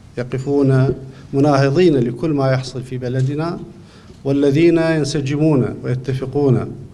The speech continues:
معنا في هذا المشروع هم مستقلون. وعندما اخت-،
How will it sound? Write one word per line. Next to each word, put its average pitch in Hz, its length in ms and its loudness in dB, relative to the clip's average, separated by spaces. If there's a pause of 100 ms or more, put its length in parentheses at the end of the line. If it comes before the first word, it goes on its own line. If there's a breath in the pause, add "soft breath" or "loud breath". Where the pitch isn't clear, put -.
(320 loud breath)
معنا 131 720 2 (320)
في 131 200 -2
هذا 143 240 4
المشروع 135 720 0 (520 loud breath)
هم 143 180 2
مستقلون. 135 880 -2 (800 loud breath)
وعندما 147 840 2 (100)
اخت-، - 300 -10